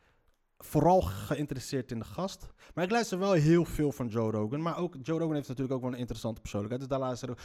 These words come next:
als Joe Rogan bij een andere podcast te gast is, luister ik daar ook naar. Maar bij Joe Rogan hangt het voor mij vooral af van wie het gast is. Eh, maar een andere podcast die ik gewoon altijd luister, vanwege, eh, de ga-, degene die die podcasts maken,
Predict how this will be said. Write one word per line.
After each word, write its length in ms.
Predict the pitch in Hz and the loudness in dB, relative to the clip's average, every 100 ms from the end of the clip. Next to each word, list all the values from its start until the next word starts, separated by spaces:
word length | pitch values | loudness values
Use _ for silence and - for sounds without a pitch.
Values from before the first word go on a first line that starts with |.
| - | -8
als 120 | - | -4
Joe 120 | 131 | -2
Rogan 200 | 135 135 | 0 -2
bij 80 | 123 | -2
een 60 | 120 | -4
andere 220 | 170 151 | -4 -4
podcast 380 | - 131 120 110 | 0 0 0 -4
te 60 | |
gast 220 | - 110 127 | -4 -2 -2
is, 100 | 117 | 2
luister 300 | 117 113 113 | 0 2 -2
ik 120 | 107 | -2
daar 140 | 110 | 0
ook 180 | 170 143 | 2 0
naar. 280 | 101 101 104 - - - - _ _ _ | -2 -6 -10 -18 -20 -20 -20 _ _ _
Maar 160 | - 147 | 4 4
bij 100 | 147 | 6
Joe 140 | 170 | 4
Rogan 200 | 208 208 | 4 4
hangt 140 | 190 190 | 0 -4
het 100 | - | -6
voor 80 | 180 | 0
mij 160 | 175 | 0
vooral 360 | 170 165 170 - | 0 2 2 2
af 200 | 151 147 | -2 0
van 100 | 135 | -2
wie 120 | 135 | -2
het 120 | - | -4
gast 340 | - - - - | -10 -10 -12 -16
is. 140 | - | -18
Eh, 140 | - 131 | -4 0
maar 260 | 127 127 | 0 0
een 60 | 160 | -2
andere 180 | 226 214 | -4 -4
podcast 340 | 165 139 139 | -6 -4 -4
die 100 | 135 | -2
ik 60 | 143 | -4
gewoon 200 | 139 127 | -6 -8
altijd 400 | 131 - 202 226 | -10 -8 -8 -4
luister, 560 | 117 107 - 104 131 - _ _ | -4 -6 -10 -10 -12 -14 _ _
vanwege, 840 | - 180 147 208 202 104 123 107 - | -6 -2 2 2 2 0 -2 -2 -6
eh, 220 | 117 110 101 - _ - 117 - _ _ _ _ _ _ _ _ _ _ _ _ _ _ _ | -8 -8 -8 -14 _ -20 -20 -20 _ _ _ _ _ _ _ _ _ _ _ _ _ _ _
de 100 | 123 | -6
ga-, 300 | 110 - 139 135 | -6 -10 -10 -8
degene 440 | 123 - 147 131 | -8 -4 -4 -2
die 120 | 127 | -4
die 140 | 120 113 | -6 -4
podcasts 600 | 151 131 - 113 95 - | -4 -4 -4 -8 -8 -12
maken, 600 | 120 202 269 - 98 101 | -10 -8 -8 -8 -10 -10